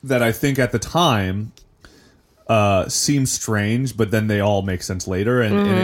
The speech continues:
Speaker 1: and he's not stealing from them. He's kind of, like, using their influence,
Speaker 2: Yeah.
Speaker 1: collaborating with them, et cetera. So famously, most famously, kind of the best example of this was, was obviously Daft Punk, right? When he pulled Daft Punk on for Better, Faster, Stronger, whatever that song is.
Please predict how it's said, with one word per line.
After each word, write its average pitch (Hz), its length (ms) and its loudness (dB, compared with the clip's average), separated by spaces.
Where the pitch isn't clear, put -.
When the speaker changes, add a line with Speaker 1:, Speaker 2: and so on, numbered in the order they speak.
Speaker 1:
and 131 100 2
he's 135 140 0
not 196 280 0
stealing 208 840 0
from 101 200 -2
them. 92 200 -4
He's 120 180 -2
kind 165 160 -2
of, 156 60 0
like, 131 200 0
using 156 440 -2
their 123 180 0
influence, 131 760 -2
Speaker 2:
Yeah. 208 380 2
Speaker 1:
collaborating 127 460 4
with 117 160 -2
them, 110 120 0
et 98 100 -4
cetera. 90 280 -2
So 113 340 0
famously, 113 920 0
most 170 320 2
famously, 123 400 0
kind 123 120 0
of 113 60 0
the 107 60 -2
best 113 220 0
example 120 300 0
of 101 40 0
this 98 180 -2
was, 95 380 -2
was 107 140 0
obviously 98 440 0
Daft 107 320 0
Punk, - 260 -16
right? 92 280 -2
When 113 120 0
he 127 100 4
pulled 117 240 0
Daft 113 240 0
Punk 117 220 -2
on 120 200 0
for 110 160 0
Better, 101 260 2
Faster, 104 320 -2
Stronger, 101 380 -2
whatever 95 240 -2
that 110 100 -2
song 123 220 -4
is. 135 240 -6